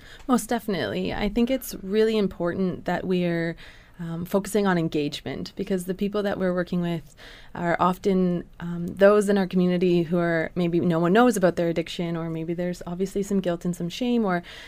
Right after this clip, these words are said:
maybe just some straight embarrassment, um, trying to figure out what they want and what they need, and, and I'm really empowering them to make some healthy decisions. That's what I think is the biggest part.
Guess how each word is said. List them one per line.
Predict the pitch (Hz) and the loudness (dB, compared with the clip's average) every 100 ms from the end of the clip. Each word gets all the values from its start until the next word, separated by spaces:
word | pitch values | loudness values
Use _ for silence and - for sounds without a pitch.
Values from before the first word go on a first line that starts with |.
| - | -4
maybe | 196 220 | 0 2
just | 226 - | 2 2
some | 220 196 170 - - - - | 2 0 0 -8 -20 -20 -20
straight | - - 185 175 175 175 - | -12 -8 -2 2 2 -2 0
embarrassment, | 185 185 190 190 185 175 165 - - - 196 | 4 8 8 6 4 -2 -2 -6 -14 -10 -4
um, | 190 190 | -2 0
trying | 240 247 247 | 4 4 4
to | |
figure | 240 226 220 | 2 2 4
out | 208 202 | 6 6
what | 196 208 214 | 4 2 4
they | 214 | 2
want | 196 160 170 214 214 | 4 2 2 2 2
and | 190 | 0
what | 180 | 0
they | 180 175 | -2 0
need, | 180 196 | 2 2
and, | 208 208 | 2 2
and | 196 | 2
I'm | 185 185 | 4 6
really | 208 233 | 6 6
empowering | 233 202 190 175 190 185 | 4 2 4 4 4 2
them | 175 175 | 0 -2
to | 180 | -2
make | 170 - | -4 -4
some | 190 170 | -4 -2
healthy | 156 175 185 175 | -2 -2 -2 -4
decisions. | 165 180 175 220 220 | -4 -6 -4 -2 -2
That's | 208 185 - - - - | -2 -6 -12 -20 -20 -2
what | 208 | 2
I | 202 | 2
think | 202 202 | 2 0
is | 190 | 0
the | 175 | -2
biggest | 165 175 175 170 - - | 0 2 2 0 -6 -16
part. | - 170 247 | -6 -4 -4